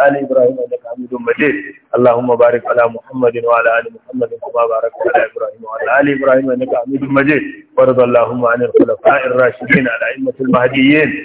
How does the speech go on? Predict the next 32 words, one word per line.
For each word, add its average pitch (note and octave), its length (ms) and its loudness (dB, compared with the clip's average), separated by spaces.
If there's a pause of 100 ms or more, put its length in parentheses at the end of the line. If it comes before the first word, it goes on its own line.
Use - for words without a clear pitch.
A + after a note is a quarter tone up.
(240)
أبي B2+ 220 2
بكر D3 420 4
وعمر C#3 420 2
وعثمان C#3 520 -2
وعلي C3 560 2
وعن C3 220 -6
الخلفاء - 600 -4
النبي C3 340 -4 (140)
محمد C3 580 -4
صلى B3+ 180 0
الله B2 260 2 (100)
عليه - 260 -4
وسلم - 440 -6
أجمعين B2 600 -2 (320)
وعن C3+ 280 2
التابعين C#3 680 2
والتابعين C3 600 2
لهم B2 180 2
بإحسان B2 440 -4
إلى B2+ 260 -2
يوم A#2+ 160 2
الدين B2+ 260 -6
وعنا B2 300 0 (100)
معهم B2 340 -2
برحمتك - 480 -8 (160)
يا C3 180 2
أرحم B2+ 280 -8
الراحمين. A#2+ 540 -4
اللهم A#2+ 340 0
أعز A#2 120 -2 (120)
الإسلام A#2+ 500 -4
والمسلمين B2 580 -4